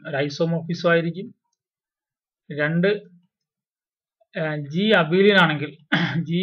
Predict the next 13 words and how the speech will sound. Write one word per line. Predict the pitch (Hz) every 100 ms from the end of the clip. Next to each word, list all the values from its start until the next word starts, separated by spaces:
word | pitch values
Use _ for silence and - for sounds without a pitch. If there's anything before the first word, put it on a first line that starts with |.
| 185
അബീലിയനാണെങ്കിൽ, | 156 175 185 180 175 170 170 170 170 - _ _ _ _ _ _ _ _ _
ആ, | 156 156
ജി | 143 175 196
അബീലിയനാണെങ്കിൽ | 160 190 190 185 180 185 190 214 -
ജി | 175 160 175
ഡാഷ് | 196 208 202
അബീലിയനായിരിക്കും. | 170 170 175 160 151 143 151 226 - _ _ _ _ _ _ _ _ _ _ _ _ 185 185
അത് | 180 190
if | 180 220
and | 240 220
only | 175 156
if |
ആണ്, | 160